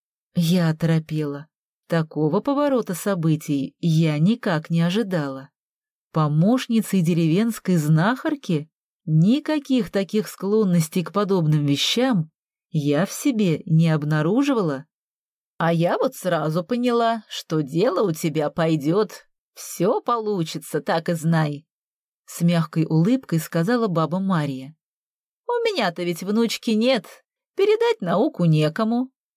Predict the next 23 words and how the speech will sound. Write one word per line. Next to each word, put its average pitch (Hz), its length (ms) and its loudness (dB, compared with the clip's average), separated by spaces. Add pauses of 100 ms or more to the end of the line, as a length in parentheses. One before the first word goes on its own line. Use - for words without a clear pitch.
А 170 200 0
тут 494 260 2 (240)
ты 165 240 -2
подвернулась». 226 920 -2 (480)
«И 202 120 -4
что - 280 -2
же 202 120 -4
я 202 160 0
должна 185 400 2
делать?» 160 580 -2 (540)
«А 508 180 0
ничего, 156 560 -2 (260)
сиди 175 480 0 (140)
рядышком, 269 840 -2
слушай 175 600 0
да 160 120 2
смотри». 160 680 0 (680)
И 160 80 2
я 214 280 2
начала 175 480 2
слушать 226 800 -2
да 156 140 -2
смотреть. 156 800 -2